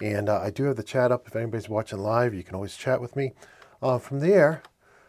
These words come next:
Just a reminder, if you're new to the show, every single link we've covered in all hundred thirty plus episodes this year,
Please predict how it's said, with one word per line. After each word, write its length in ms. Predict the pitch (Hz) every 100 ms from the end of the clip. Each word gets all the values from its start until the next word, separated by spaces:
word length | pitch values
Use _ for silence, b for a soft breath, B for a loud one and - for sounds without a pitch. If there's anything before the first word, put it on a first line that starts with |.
| b
Just 220 | 160 165
a 40 |
reminder, 420 | 170 160 165 165 156
if 120 | -
you're 120 | 139
new 340 | 131 139 180
to 80 | 196
the 140 | 185 175
show, 400 | - 160 117 -
every 380 | 127 143 135 131
single 380 | - 135 120 104
link 200 | 107 -
we've 220 | 104 -
covered 360 | 131 110 98
in 100 | 82
all 400 | 82 107 120 110
hundred 360 | 101 123 123 107
thirty 180 | 113 110
plus 300 | 104 104 -
episodes 340 | 104 - 117 104
this 220 | 104 -
year, 240 | 110 110